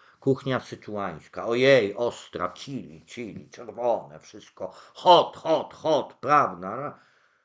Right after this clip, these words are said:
Chwila, moment, a kiedyż to chili dotarło do Syczuanu? No,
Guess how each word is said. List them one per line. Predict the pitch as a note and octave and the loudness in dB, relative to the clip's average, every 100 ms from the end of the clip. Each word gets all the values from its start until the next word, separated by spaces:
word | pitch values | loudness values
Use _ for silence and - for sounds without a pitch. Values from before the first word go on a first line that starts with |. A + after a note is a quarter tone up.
| _ _ | _ _
Chwila, | _ - B3 B3+ B3+ | _ -8 0 6 6
moment, | C4 C4+ A3+ C3 A#2+ | 10 10 10 4 2
a | D3 | 2
kiedyż | - A#3+ G3+ - | 2 0 -2 -2
to | C#3+ | -4
chili | - - D#3+ D3 B2+ A2+ | -4 -8 -4 -2 -2 -2
dotarło | A2+ A2 A#2+ G#2+ F#2+ F2+ | -2 0 2 2 0 -4
do | E2 F2 | -6 -8
Syczuanu? | - - F2+ E2 D2 B1+ B1+ _ _ _ _ _ _ _ _ | -12 -14 -8 -8 -8 -12 -20 _ _ _ _ _ _ _ _
No, | C#3+ G3+ B2 - | 2 4 4 -4